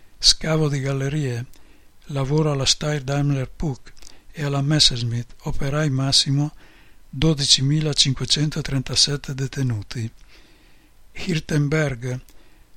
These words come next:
produzione di munizioni per la ditta Gustloff di proprietà dell'S S. Operaie, massimo quattrocentocinquanta detenute.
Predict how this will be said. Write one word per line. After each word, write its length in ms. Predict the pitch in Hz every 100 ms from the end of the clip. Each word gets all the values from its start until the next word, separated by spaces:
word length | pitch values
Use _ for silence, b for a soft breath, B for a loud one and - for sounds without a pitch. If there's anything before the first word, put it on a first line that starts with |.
| -
produzione 680 | - 147 139 127 170 165 156
di 120 | 139
munizioni 760 | 135 135 - 151 151 151 156 - b b b - -
per 140 | 143
la 100 | 135
ditta 540 | 127 147 - 143 135 139
Gustloff 560 | 147 147 135 127 120 -
di 120 | 131
proprietà 640 | - 143 147 147 127 127 -
dell'S 760 | - 131 131 135 139 - 143 110
S. 240 | - - - - b b b b b b
Operaie, 680 | - 151 151 165 147 131 156 - -
massimo 680 | 131 143 - 156 147 151 - b b b b -
quattrocentocinquanta 1200 | 127 - 127 - 151 147 - 120 113 147 147 143
detenute. 760 | 135 117 135 110 95 - 110